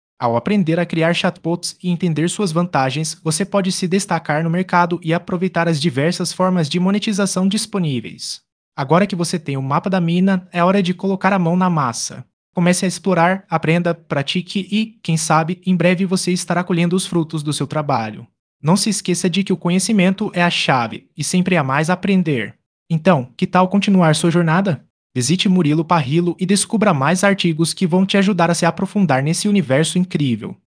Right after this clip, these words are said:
Perguntas frequentes: como posso começar a ganhar dinheiro com chatbots?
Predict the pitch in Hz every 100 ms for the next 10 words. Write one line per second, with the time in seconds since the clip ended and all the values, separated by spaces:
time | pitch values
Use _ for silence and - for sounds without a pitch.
0 | _ _ 220 175 185 190 - 196 - 147
1 | 160 - 208 226 208 185 196 196 185 165
2 | 147 143 151 135 135 147 160 160 185 -
3 | 147 - 160 233 - -